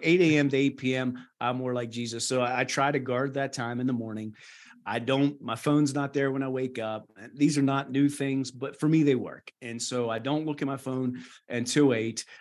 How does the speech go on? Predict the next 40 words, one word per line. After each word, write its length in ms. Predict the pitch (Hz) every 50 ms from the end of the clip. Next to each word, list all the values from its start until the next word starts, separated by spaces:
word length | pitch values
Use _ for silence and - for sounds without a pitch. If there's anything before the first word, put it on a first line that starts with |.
| - _
Uh, 220 | - - 101 101 98
people 320 | - - 165 139 151 147
that 120 | 139 131 135
know 200 | 139 139 139 139
me 200 | 143 139 139 135
know 160 | 131 127 127
they 100 | 123 131
can 160 | 127 - 147 147
call 320 | - - 135 131 131 131
me, 220 | 135 147 208 214 - _ _ _ _
but 220 | - 120 117 - 131
if 160 | 127 123 -
they 120 | 131 131 135
need 220 | 127 113 107 104
me, 160 | 110 123 135 131
but 140 | - 123 113
at 60 | 113
the 80 | - -
same 200 | - 131 131 127
time, 180 | 123 131 127 123
I'm 80 | 123 120
not 200 | 123 120 120 123
gonna 140 | 123 123 123
check 280 | 123 - 123 123 123
WhatsApp 580 | 113 113 120 120 - - 123 120 117 113 - -
or 100 | 107 113
all 140 | 113 117 117
the 260 | 110 117 113 113 107 - _ -
messaging 500 | 117 113 120 113 - 117 113 110 107 107
things 300 | - 101 101 110 104 - -
until 300 | - 127 - 170 165 143
eight. 260 | 117 107 98 98 - - - - - - _ _
That 100 | - 113
gives 140 | 107 120 117
me 100 | 123 120 113
time 280 | - 120 117 127 135
to 60 | 131
spend 240 | 123 - 143 139 143
with 100 | 143 -
Jesus. 540 | - 120 117 113 110 113 117 113 113 -